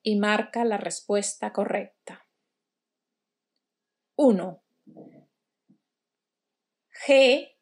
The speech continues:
U A D A L A J A R A. Guadalajara.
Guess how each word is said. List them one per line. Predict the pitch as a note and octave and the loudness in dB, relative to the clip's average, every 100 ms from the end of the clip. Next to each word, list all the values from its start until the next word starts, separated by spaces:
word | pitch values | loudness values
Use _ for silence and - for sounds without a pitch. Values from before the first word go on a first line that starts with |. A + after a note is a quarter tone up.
| _ | _
U | - G#3+ A3 A3 C4+ C#4+ _ _ _ - | -10 -4 0 0 -2 -4 _ _ _ -2
A | A3+ G#3 G#3+ C4 _ _ _ | 0 0 -2 -6 _ _ _
D | G#3+ G3+ A3 G3 C4 C#4 _ _ _ | 0 4 4 4 -2 -6 _ _ _
A | A#3+ A#3 G3+ A#3 - _ _ _ _ | 0 0 0 -4 -10 _ _ _ _
L | C4+ A3 F#3 F#3+ B3+ - _ _ | 2 4 2 -4 -6 -12 _ _
A | - C#4 G3+ F#3 _ _ _ _ | 0 0 0 -6 _ _ _ _
J | - - A#3 G3 - A#3+ C#4+ _ _ _ - | -6 2 4 2 -2 -6 -8 _ _ _ -2
A | A3+ G#3+ C4+ - _ _ _ _ | 0 0 -2 -8 _ _ _ _
R | G3+ G3 F#3+ F#3+ A3 - _ _ | 2 4 2 0 -2 -10 _ _
A. | G3 F#3 F#3+ - _ _ _ _ _ _ _ _ _ _ _ _ | 0 0 -2 -14 _ _ _ _ _ _ _ _ _ _ _ _
Guadalajara. | G#3+ G3 G#3 G3 F#3+ F3+ F#3+ - G#3+ G#3 F#3+ - - | -2 4 4 4 2 0 -4 -6 -2 0 -2 -6 -12